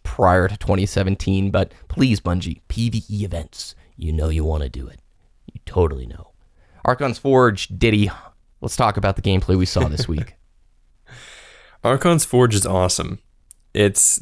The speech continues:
Speaker 2: it looks way more entertaining than Court of Orcs or Prison of Elders, to be honest.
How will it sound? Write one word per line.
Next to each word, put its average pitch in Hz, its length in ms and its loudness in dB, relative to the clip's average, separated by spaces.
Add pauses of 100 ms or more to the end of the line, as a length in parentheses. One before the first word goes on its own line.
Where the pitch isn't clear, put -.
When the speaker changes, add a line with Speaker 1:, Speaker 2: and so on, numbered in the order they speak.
(460)
Speaker 2:
it 98 120 2
looks 123 280 2
way 107 240 6
more 107 200 4
entertaining 92 760 0
than 90 720 -4
Court 98 240 -2
of - 60 -10
Orcs - 460 -10 (160)
or 98 100 0
Prison 98 260 0
of 92 60 -2
Elders, 110 300 -2
to - 80 -10
be 92 80 -6
honest. 90 360 -10